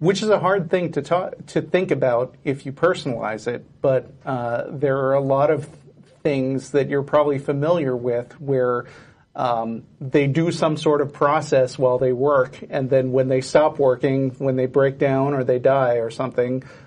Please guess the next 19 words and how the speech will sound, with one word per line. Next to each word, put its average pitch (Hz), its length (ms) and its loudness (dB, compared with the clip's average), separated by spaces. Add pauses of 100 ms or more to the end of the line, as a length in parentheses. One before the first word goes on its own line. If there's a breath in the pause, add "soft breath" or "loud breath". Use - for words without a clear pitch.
(220 loud breath)
uh, 127 460 0 (420)
they 135 160 4
just 143 240 -2
don't 156 160 4
work 190 240 4
anymore. 117 540 -4 (380 soft breath)
And 143 340 0
that 160 320 2 (240)
is 214 500 0 (680 loud breath)
really 262 380 2
difficult 180 600 2
for 170 120 2
people 185 300 2
to 165 80 2
get 165 280 4
their 156 160 4
mind 165 420 0
around 127 460 2
because 143 340 2